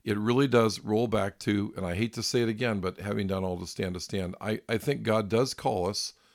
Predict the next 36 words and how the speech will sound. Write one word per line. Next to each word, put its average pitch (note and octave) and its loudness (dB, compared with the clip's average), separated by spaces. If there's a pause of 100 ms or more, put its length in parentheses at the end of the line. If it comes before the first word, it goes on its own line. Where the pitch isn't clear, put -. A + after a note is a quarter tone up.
(280)
to G#2 0
wisdom. G2+ -2 (420)
And G#2 0
I G2+ 4
do A2+ 2
believe, A#2+ 2
I'm G#2 0
sure G#2+ 0
all A2 2
of G#2 4
us - -2
in G2 -2
the, F#2 -4
in F#2+ -2
this G2 -2
listening F#2+ -2
audience, E2+ -4
and F2 -8
Andrew G2+ -2
and F2+ -2
I E2 -4
would E2 -6
agree E2+ -8
with E2+ -8
this - -10 (140)
totally G#2+ -4
as D#2 -10
well, F2+ -2 (440)
that G#2 2
God G#2+ 4
does A#2+ 6
use G2 -4 (440)
the G#2+ 4
providence G#2+ 0
of F#2+ -2
medicine G2 -4